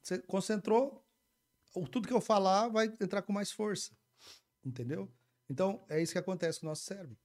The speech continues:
Cara, nosso cérebro é treinável, mano. O sucesso é treinável.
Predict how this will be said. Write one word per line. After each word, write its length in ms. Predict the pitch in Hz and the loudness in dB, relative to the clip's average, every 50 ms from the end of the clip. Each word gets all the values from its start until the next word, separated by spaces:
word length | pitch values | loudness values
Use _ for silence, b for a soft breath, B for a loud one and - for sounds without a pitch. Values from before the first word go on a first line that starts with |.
| _ - | _ -4
Cara, 140 | - 190 | 0 0
nosso 180 | 175 170 160 - | 2 2 0 -2
cérebro 180 | - 156 156 160 | -2 -2 -2 -2
é 20 | |
treinável, 580 | - 165 170 165 143 135 143 147 139 131 131 113 | -2 0 0 0 2 4 4 4 4 4 2 2
mano. 240 | 104 98 101 - _ _ _ _ _ _ _ _ _ _ _ _ - | 0 -4 -8 -12 _ _ _ _ _ _ _ _ _ _ _ _ -8
O 60 | 139 | -6
sucesso 440 | - - 135 - - 190 185 - 180 | -4 -2 -2 2 4 4 4 4 2
é 20 | |
treinável. 600 | - 156 147 135 127 131 135 143 147 151 156 151 | 0 2 2 2 2 2 0 -2 -2 -4 -6 -8